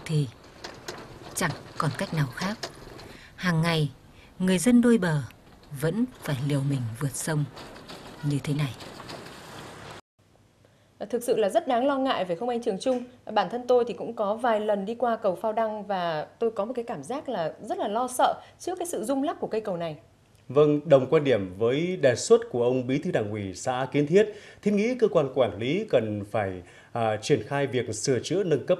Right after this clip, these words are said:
Speaker 3: cầu Phao Đăng để đảm bảo an toàn cho người tham gia giao thông. Chúng tôi sẽ tiếp tục trở lại vấn đề này trong chương trình thời sự tiếp theo.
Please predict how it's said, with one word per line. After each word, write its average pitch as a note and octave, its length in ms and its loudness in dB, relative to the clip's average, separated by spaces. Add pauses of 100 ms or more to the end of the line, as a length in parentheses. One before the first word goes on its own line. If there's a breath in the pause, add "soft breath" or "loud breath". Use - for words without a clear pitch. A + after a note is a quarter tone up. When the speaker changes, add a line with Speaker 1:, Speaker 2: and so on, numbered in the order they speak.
(120)
Speaker 3:
cầu A#2 160 4
Phao A#2 120 2
Đăng A#2+ 240 2 (320 loud breath)
để G#2+ 440 4
đảm B2+ 140 4
bảo A2+ 100 2
an D#3 260 0
toàn A2+ 240 4
cho C3 100 -6
người A2 180 -2
tham A#2 140 -4
gia A#2 80 0
giao A2+ 140 0
thông. A2+ 240 2 (200 loud breath)
Chúng D3 180 -2
tôi C3 280 4
sẽ C3 300 2
tiếp B3 260 -2
tục F3+ 140 6
trở B2+ 100 -2
lại A2+ 120 2
vấn B2+ 180 -2
đề A#2 140 2
này G#2 240 -4
trong A2+ 240 -6
chương A#2 120 -8
trình G#2 140 -6
thời G2+ 100 -6
sự A#2 180 -10
tiếp B2 140 -4
theo. G2 120 -6